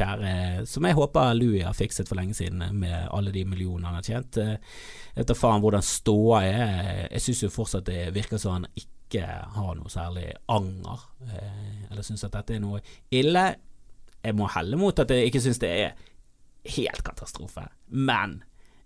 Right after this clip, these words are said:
jeg synes jo det er ganske, ganske så forferdelig, eh, hvis disse tingene skjer i, i sfæren av komikere som er på jobb og festival, at en av de største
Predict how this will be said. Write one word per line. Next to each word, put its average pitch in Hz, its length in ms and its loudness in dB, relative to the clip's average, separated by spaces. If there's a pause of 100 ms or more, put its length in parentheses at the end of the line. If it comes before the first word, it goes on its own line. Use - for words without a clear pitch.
(240)
jeg 113 100 -4
synes 135 240 0
jo - 140 -8 (180)
det 76 160 -10
er 170 240 0
ganske, 98 640 -2 (640)
ganske 117 720 0
så - 160 -2
forferdelig, 117 560 -2 (560)
eh, 82 400 -2
hvis 110 140 -2
disse 120 260 -2
tingene 113 320 4
skjer 95 640 0
i, 71 1400 -8 (400)
i 110 80 -8
sfæren 113 720 0
av 87 480 0 (840)
komikere 95 540 0
som 92 160 -6
er - 80 -8
på 95 80 0
jobb 95 400 0
og 69 80 -6
festival, 82 720 -4
at - 240 -8
en 90 240 -4 (640)
av 92 140 -4
de 98 80 -4
største - 640 -2